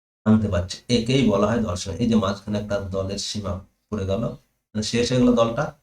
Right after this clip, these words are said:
একে বলা হয় দল সীমা। আশা করছি তোমরা বুঝতে পেরেছ। অবশ্যই, অবশ্যই ভালো করে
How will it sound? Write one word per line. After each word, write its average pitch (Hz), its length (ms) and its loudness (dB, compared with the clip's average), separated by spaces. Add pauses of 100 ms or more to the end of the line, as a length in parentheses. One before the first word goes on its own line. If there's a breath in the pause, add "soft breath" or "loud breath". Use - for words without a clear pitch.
(280)
একে 110 240 0
বলা 92 180 -2
হয় 120 220 0
দল 85 100 -2 (100)
সীমা। 80 160 -14 (340)
আশা 147 220 0
করছি 151 260 4 (120)
তোমরা 131 240 6
বুঝতে 123 200 6
পেরেছ। 139 240 0 (1300)
অবশ্যই, 123 460 8
অবশ্যই 123 400 6 (1400)
ভালো 127 260 6
করে 120 120 8